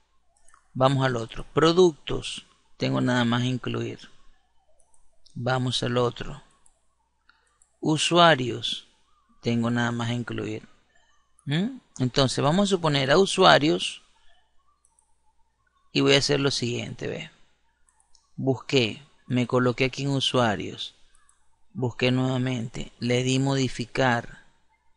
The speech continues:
Epa, mira, ve, le di eliminar, ve. ¿Mm? Le di eliminar. ¿Mm?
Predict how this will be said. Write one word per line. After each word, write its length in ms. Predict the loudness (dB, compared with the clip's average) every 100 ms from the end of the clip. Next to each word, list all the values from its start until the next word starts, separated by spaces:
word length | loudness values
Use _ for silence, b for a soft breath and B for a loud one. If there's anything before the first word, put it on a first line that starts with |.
| _ _ -6
Epa, 320 | -6 -2 -2
mira, 220 | -2 -2
ve, 140 | -4
le 80 | -4
di 160 | -4 -2
eliminar, 500 | -2 -2 -2 -2 -2
ve. 280 | -4 -6 -12 _ _ _ _ _ _ _ _ _ _ _ _ _ _ -10
¿Mm? 380 | -4 -4 -4 -10 _ _ _ _ _ -20 _
Le 120 | -8
di 160 | -4 -2
eliminar. 520 | -2 -2 -2 -2 -4 -8 -18 _ _ _ _ _ _ _ -20 -20 -20 _ _ _ _ -20 -20 _ _ _ _ _ _ _ _ -20 _ _ _ _ _ _ -20 _ _ _ _
¿Mm? 460 | -4 -2 -2 -6